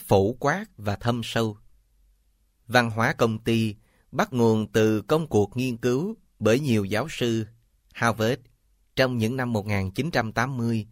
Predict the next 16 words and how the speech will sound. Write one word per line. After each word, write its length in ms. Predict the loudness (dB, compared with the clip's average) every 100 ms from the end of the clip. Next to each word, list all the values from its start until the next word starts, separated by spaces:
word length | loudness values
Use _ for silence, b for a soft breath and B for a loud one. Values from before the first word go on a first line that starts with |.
| b b b b
và 160 | 2 4
là 140 | 4
một 180 | 4 2
nền 260 | 2 0 0
văn 180 | -4
hóa 240 | -4 -4 -2
non 320 | 0 0 0
trẻ 400 | 0 0 0 -4 -12 _ _ 0
với 200 | 2 4
lịch 180 | 2
sử 380 | 0 0 0 -2 -4
chỉ 140 | -6
khoảng 460 | -4 -4 -4 -8 -14 _ -4
ba 320 | 0 2 2
mươi 220 | 0 0
năm. 240 | -2 -6